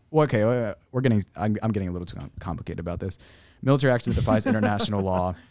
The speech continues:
Speaker 1: is sometimes justified. I mean, when you say sometimes justified, that really does just open up the thing. And I'm, I'm, I think I'd have to say agree because I can't say that for every single situation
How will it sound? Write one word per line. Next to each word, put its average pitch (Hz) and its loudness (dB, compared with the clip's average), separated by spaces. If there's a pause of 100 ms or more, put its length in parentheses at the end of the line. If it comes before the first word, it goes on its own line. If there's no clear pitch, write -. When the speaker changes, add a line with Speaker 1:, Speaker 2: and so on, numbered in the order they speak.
(480)
Speaker 1:
is 143 -2
sometimes 123 0
justified. 110 -2
I 123 0
mean, 139 4
when 139 4
you 143 2
say 160 -2
sometimes 127 0
justified, 120 2 (580)
that 113 0
really 110 2
does 101 -2
just 92 -8
open 104 0
up 98 -2 (120)
the - -10
thing. 98 -4
And 95 -2
I'm, 98 -4
I'm, 107 -4
I 104 -2
think 139 -2
I'd 117 2
have 110 0
to 101 -6
say 101 -2 (160)
agree 98 -4
because 92 -4
I 90 -4
can't 110 -4
say 101 0
that 90 -2
for 98 -4
every 92 0
single 90 -4 (260)
situation 92 -2